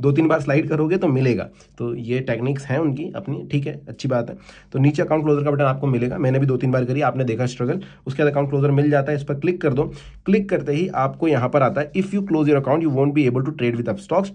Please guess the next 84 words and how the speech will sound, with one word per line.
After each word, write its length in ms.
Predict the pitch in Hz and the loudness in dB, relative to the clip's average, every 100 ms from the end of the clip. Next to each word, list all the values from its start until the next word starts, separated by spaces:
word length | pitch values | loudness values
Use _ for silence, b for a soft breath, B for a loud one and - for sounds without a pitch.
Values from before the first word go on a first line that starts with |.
| 190 | 0
To 80 | |
reopen 360 | 196 247 214 165 | 2 2 2 2
your 160 | 143 135 | 2 2
account, 220 | 117 151 | 0 0
you 120 | 139 135 | -2 -2
will 160 | 135 123 | 0 0
have 100 | 143 | -2
to 60 | - | 0
complete 400 | 139 147 160 160 | 0 0 0 0
the 60 | 139 | 0
K 100 | 147 | 0
Y 120 | 160 160 | 0 0
C 140 | 180 | -2
process 240 | 151 147 131 | -2 -2 -2
again 220 | 127 139 | 0 0
and 120 | 143 | 0
will 160 | 131 123 | 0 -2
get 100 | 123 | -2
a 100 | 139 | 0
new 180 | 127 156 | 2 0
Demat 280 | 113 107 101 | 0 -4 -4
account।" 220 | 98 98 B B | -6 -6 B B
तो 60 | 120 | -4
ये 160 | 120 196 | 2 4
अकाउंट 380 | 185 143 175 | 2 -2 -4
क्लोज 180 | 123 123 | -4 -2
हो 60 | 131 | 0
जाएगा, 240 | 131 175 | -2 -4
नया 240 | 147 123 151 | -2 0 0
बनाना 280 | 135 117 | 0 -2
है 60 | 143 | -4
तो 60 | 147 | -2
बना 260 | 135 208 | 2 2
सकते 260 | 190 - 98 | 0 -6 -8
हो, 60 | 98 B B B - | -10 B B B 0
पर 120 | 185 | 0
फिर 200 | - 139 | 2 -4
से 100 | 147 | -2
केवाईसी 300 | 139 113 113 | 0 0 0
करनी 200 | 156 120 | 0 0
पड़ेगी। 240 | 95 92 | -2 -4
बिल्कुल 320 | 98 113 139 180 | -4 -4 -2 -2
भाई 120 | 180 | -2
कर 120 | 165 | 0
लेंगे। 300 | 160 165 196 B B B _ _ _ - | 0 -2 -4 B B B _ _ _ -8
अब 60 | 147 | 0
देखिए 220 | 180 214 | 2 0
क्यों 360 | 233 - 196 214 | -4 2 4 6
बंद 180 | 196 196 | 4 4
कर 120 | 180 | 2
रहे 100 | 185 | 2
हो 60 | |
वो 80 | 160 | 2
आपसे 240 | 160 147 160 | 0 0 -4
पूछा 180 | 156 | 0
जा 120 | 156 147 | 2 2
रहा 100 | 180 | 0
है, 160 | - | -4
"Please 240 | 147 147 143 | 0 0 2
select 200 | 135 143 | -2 0
a 60 | 135 | 0
reason", 220 | 131 160 | 0 0
तो 60 | 143 | 0
आपको 220 | 123 139 | 2 0
ये 60 | |
ड्रॉप 200 | 123 120 | 2 2
डाउन 180 | 120 135 | 4 2
खोलना 300 | 135 117 120 | 2 0 0
है। 80 | 156 | 0
यहाँ 140 | 143 | 0
पर 240 | 123 139 131 | 0 0 2
others 240 | 143 151 | 2 2
भी 160 | 151 165 | 0 0
है, 80 | 160 | 2
अगर 160 | 151 | 2
आपको 200 | 139 143 | 0 0
अपना, 240 | 135 131 135 | -2 0 -2
अपना 180 | 139 | 0
कोई 180 | 139 139 | 2 4
अलग 180 | 123 123 | 4 2
रीजन 300 | 123 123 131 | 2 2 4
डालना 220 | 123 127 | 2 2
है 120 | 135 | 0
तो, 140 | 135 | -2